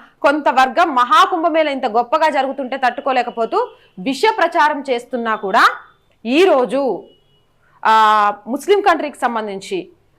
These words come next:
అలాగే క్రిస్టియన్ కంట్రీకి సంబంధించిన అధినేతలు లేకపోతే ప్రతినిధులు కూడా ఈ కుంభమేళకు వస్తున్నారు. అంటే అర్థం చేసుకోవాల్సిన విషయం ఏంది అని అంటే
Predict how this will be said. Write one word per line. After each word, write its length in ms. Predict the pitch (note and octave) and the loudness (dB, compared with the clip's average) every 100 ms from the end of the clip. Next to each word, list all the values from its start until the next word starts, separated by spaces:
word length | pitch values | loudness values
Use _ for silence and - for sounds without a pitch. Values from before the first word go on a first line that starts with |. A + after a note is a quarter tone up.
| _ | _
అలాగే 240 | G3+ C4+ C#4+ | 0 0 -2
క్రిస్టియన్ 520 | - B3 - F4 A4 | -8 -14 -4 -2 0
కంట్రీకి 360 | F#4+ D#4+ E4 - | 0 -2 -6 -6
సంబంధించిన 720 | C#4 B3+ C4 B3+ C4+ B3 E3 - - - | -6 -4 -4 -6 -4 -2 -2 -8 -6 0
అధినేతలు 840 | A3+ C#4+ D#4+ D#4+ C#4 B3+ B3+ B3+ | 0 0 -2 -2 -2 -2 -2 -6
లేకపోతే 680 | A3+ A#3 C4 B3+ D4 C#4 C#4+ - - - | -6 -6 -4 -4 0 2 2 -2 -8 0
ప్రతినిధులు 560 | B3 F#4+ G4 E4+ E4 | 0 2 0 0 -2
కూడా 220 | D#4+ C4+ | -4 -4
ఈ 80 | D4 | -4
కుంభమేళకు 540 | C#4 B3+ B3+ B3+ A#3 G3 | -4 -6 -4 -2 -4 -6
వస్తున్నారు. 440 | - F#3 E3+ D3+ - _ _ - | -10 -10 -8 -10 -14 _ _ -8
అంటే 280 | B3 D4+ - | -4 -2 0
అర్థం 300 | G#3+ A#3 E4 | 0 2 0
చేసుకోవాల్సిన 440 | E4 D#4+ D4 D4 | 0 0 -2 -2
విషయం 260 | B3 B3 C#4+ | -6 -6 -4
ఏంది 220 | C4 B3+ | -2 -2
అని 120 | A#3 | -4
అంటే 320 | A3+ A#3 A#4 | -4 -2 -4